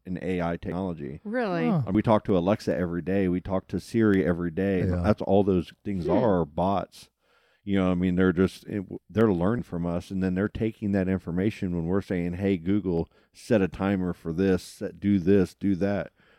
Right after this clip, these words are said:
Speaker 1: They're taking our dialects. They're taking all of our mistakes, and they have, you know, real humans going in there listening to that conversation and then fixing it and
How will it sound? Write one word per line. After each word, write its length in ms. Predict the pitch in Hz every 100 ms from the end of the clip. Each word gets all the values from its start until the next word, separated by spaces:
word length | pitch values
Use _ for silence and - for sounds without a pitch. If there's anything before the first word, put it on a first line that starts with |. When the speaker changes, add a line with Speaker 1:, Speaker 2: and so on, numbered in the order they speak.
| -
Speaker 1:
They're 140 | 104
taking 320 | 110 113 -
our 140 | 90 80
dialects. 520 | 78 82 92 101 -
They're 140 | 107
taking 300 | 95 120 - - -
all 240 | 71 98 113
of 100 | 107
our 140 | 107
mistakes, 720 | 98 98 - 92 101 - - - _ _ _
and 160 | 87 90
they 60 | 95
have, 320 | 98 95 - -
you 160 | 101
know, 100 | 92 90
real 180 | 90 101
humans 340 | 92 107 101
going 260 | - 104 95
in 100 | 95
there 160 | 101 98
listening 520 | 87 95 - 95 95
to 60 | 92
that 140 | 92
conversation 680 | - 95 90 - 95 - 98
and 160 | 95 87
then 140 | 85
fixing 420 | - 98 - 95
it 220 | 95 101
and 300 | - 85 82